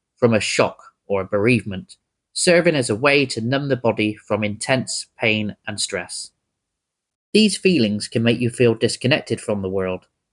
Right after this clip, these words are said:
and make things feel unreal. People around us feel distant, like we're living in a dream world. These feelings can feel very scary and make you feel like you are going mad.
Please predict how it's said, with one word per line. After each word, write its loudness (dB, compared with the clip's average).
and 0
make 2
things 0
feel 4
unreal. 0
People 2
around 4
us 2
feel 2
distant, -4
like 2
we're 2
living 4
in 2
a 2
dream 2
world. -8
These 4
feelings 2
can -2
feel 2
very 4
scary -2
and -6
make 0
you 0
feel 0
like -2
you -4
are -2
going -2
mad. -2